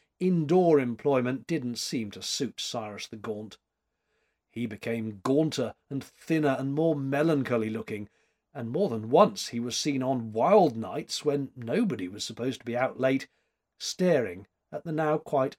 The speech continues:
unembarrassed house with the quaint little door and the broad vestibule. But through the light and cheer that R Square had seen grow in Cyrus's face in the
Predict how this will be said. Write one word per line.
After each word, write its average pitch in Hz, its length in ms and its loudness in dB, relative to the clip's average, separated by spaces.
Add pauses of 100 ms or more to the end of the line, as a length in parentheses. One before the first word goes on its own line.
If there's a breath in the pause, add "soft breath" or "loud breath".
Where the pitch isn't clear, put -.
unembarrassed 127 760 -2
house 92 440 -14
with 87 160 -18
the - 80 -16
quaint - 400 -6
little 139 160 -12
door 117 400 0
and 120 160 -6
the 143 80 -4
broad 101 380 -8
vestibule. 101 640 -12 (2500 loud breath)
But 170 100 -4
through - 220 2
the 214 120 12
light 151 400 6
and 160 160 -2
cheer 113 400 0
that 127 180 -4 (100)
R 120 260 2
Square 123 400 -2
had 135 160 -2
seen 120 320 -4
grow 135 300 2
in 120 160 -2
Cyrus's 131 560 -2
face 131 480 -2
in 123 100 -4
the 127 160 -4